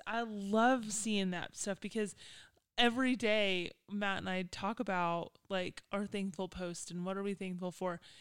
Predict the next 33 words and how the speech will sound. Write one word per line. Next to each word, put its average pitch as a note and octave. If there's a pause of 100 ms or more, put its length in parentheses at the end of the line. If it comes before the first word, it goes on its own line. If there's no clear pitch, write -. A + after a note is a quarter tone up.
(240)
and G#3
it's G#3
always G#3+
like, F#3+
we A#3+
have C4+
so A#3
much, C4
like, G#3+ (140)
I, - (160)
I'm A3+
always A3+
like, A3
"Well, A3
I'm C4+ (160)
thankful C4+
for D#4
this, E4 (520)
um, A#3
seat -
heater G3+
right E3+
now, F3+
and F#3+
I'm B3
thankful B3+ (100)
for B3+
this C#4+
blanket, D4+
and A3
I'm B3
thankful A#3+
for," A#3